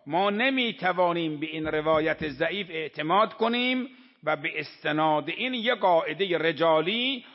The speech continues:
هذا ممن روی عنه بنو فضال، کل من روی عنه بنو فضال ثقة لشهادة الامام العسکری پس فهذا الراوی ثقة.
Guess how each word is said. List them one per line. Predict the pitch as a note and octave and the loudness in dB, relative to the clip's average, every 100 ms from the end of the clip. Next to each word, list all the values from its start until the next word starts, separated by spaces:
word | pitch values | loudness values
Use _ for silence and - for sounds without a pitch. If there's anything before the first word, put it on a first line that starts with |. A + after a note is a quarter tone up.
| - - | -8 2
هذا | E3 D#3 C#3 F#3 E3+ | 4 4 4 2 2
ممن | D#3 A3 F3+ E3 D3+ | 2 0 0 -2 -2
روی | D3+ G#3 F3 D#3+ F3 | 0 2 4 4 2
عنه | B3+ A3+ A#3+ | 0 2 2
بنو | F#3 E3 D3+ | 2 0 -2
فضال، | D3 C#3 A#2 D#3+ D#3+ D3+ - - - | -2 -4 2 4 6 4 -2 -16 -2
کل | D#4 B3 G#3 G3 | 0 2 2 2
من | G3+ F#3 | 2 2
روی | A3 F#3+ E3+ | 2 4 2
عنه | G#3+ F3 D#3+ | 2 0 0
بنو | E3+ E3 D#3 | 0 -2 -2
فضال | D#3+ C3 D#3+ E3 | -2 0 2 0
ثقة | - A3 B3 A#3 A#3+ C4 B3+ - - | 0 0 0 2 4 4 2 -8 -6
لشهادة | E3+ - E3 G#3 F#3 E3+ | -4 -2 4 4 4 0
الامام | E3+ D#3 F3 F#3+ E3 | -2 -2 -2 0 0
العسکری | D#3+ F#3+ G#3+ C4+ C4 D4+ C#4+ - - | -2 -2 -2 0 2 2 0 -10 -4
پس | D#3+ - | -4 -2
فهذا | C#3+ C#3+ C#3+ B2 | 0 2 2 0
الراوی | C3+ B2+ C3 C3+ D3+ | -2 -2 -2 -4 -8
ثقة. | C3 A#2 A#2 | -8 -8 -10